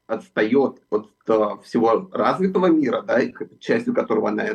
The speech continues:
в общем, надеюсь, себя мыслит. А, поскольку генерация от возобновляемых источников энергии в Европе, там, в С Ш А достигает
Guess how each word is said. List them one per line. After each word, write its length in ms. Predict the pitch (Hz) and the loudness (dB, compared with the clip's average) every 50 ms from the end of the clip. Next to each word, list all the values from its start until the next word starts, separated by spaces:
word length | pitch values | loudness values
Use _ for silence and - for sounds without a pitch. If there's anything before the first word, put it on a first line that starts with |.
| - - _ _ | -8 -12 _ _
в 100 | 117 117 | -8 -8
общем, 240 | 117 - - 87 82 | -8 -6 -4 -4 -2
надеюсь, 360 | 117 113 113 117 107 - - | -2 -2 -2 -2 -4 -6 -6
себя 200 | - 98 110 120 | -4 0 2 2
мыслит. 420 | 139 139 123 - - - - - - _ _ _ _ _ _ _ _ _ _ _ _ _ _ - | 4 4 2 0 -2 -8 -16 -20 -20 _ _ _ _ _ _ _ _ _ _ _ _ _ _ -8
А, 380 | - 190 190 - 90 - - - _ - | -6 -4 -4 -4 -6 -6 -8 -12 _ -8
поскольку 680 | - 117 107 - - 117 113 - - 117 104 - - - _ _ _ _ _ _ _ | -8 -6 -6 -2 -2 -2 -2 0 0 0 0 0 -2 -8 _ _ _ _ _ _ _
генерация 720 | - - 123 123 127 131 131 131 123 123 120 - 120 92 | -2 0 2 2 4 4 2 2 0 -2 -4 -4 -4 -4
от 200 | - 120 113 - | -4 -6 -6 -6
возобновляемых 680 | 113 117 120 117 120 123 120 120 120 113 107 107 104 - | -4 -4 -4 -2 0 0 2 2 2 2 0 -2 -6 -10
источников 580 | - - - 107 107 - 101 92 - 101 - | -14 -4 -4 -4 -2 -2 -6 -8 -8 -6 -4
энергии 560 | 117 110 110 107 107 107 107 110 107 139 139 - _ _ _ _ _ _ - | -2 0 2 0 0 0 -2 -4 -6 -6 -6 -10 _ _ _ _ _ _ -14
в 460 | - 101 104 113 117 113 110 104 101 98 | -10 -4 0 2 4 4 4 2 0 -2
Европе, 720 | - - 101 113 117 110 127 127 117 - - - - 95 | -6 -2 0 0 0 2 2 2 2 2 0 -4 -6 -6
там, 260 | - - 95 - - | -6 -8 -8 -10 -10
в 40 | - | -6
С 160 | _ 117 120 | _ -2 -2
Ш 200 | - - - 101 | 0 0 0 0
А 40 | 101 | 0
достигает 640 | 98 98 - - - 107 107 107 104 107 110 - - | -2 -4 -6 -4 -4 0 0 2 0 0 -2 -4 -8